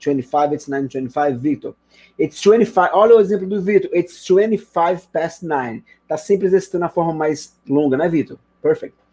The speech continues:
It's twenty-five past nine. Ou seja, já passou, já passaram vinte e cinco minutos depois das nove. Isso é uma forma muito, muito, muito, muito, muito, é, interessante de,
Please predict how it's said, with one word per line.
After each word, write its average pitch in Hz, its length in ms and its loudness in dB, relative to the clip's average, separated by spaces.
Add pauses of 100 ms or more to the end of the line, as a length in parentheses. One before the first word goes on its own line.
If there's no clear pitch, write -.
(320)
It's 165 160 -6
twenty-five 180 580 0
past 170 260 -6
nine. 156 180 0
Ou 170 60 2
seja, 156 340 2 (400)
já 165 220 0
passou, 196 600 0 (560)
já 190 180 -2
passaram 185 480 -4
vinte 254 320 -4
e - 60 -6
cinco 262 400 -10
minutos 214 440 -6
depois 180 360 -2
das 185 160 -4
nove. 107 340 -4 (1200)
Isso - 160 -8
é 160 40 -2
uma 156 100 -4
forma 147 220 -8
muito, 185 500 2
muito, 185 380 0
muito, 165 320 -2
muito, 147 280 -2
muito, 139 400 -4 (580)
é, 113 140 -2
interessante 123 720 -2
de, 127 420 0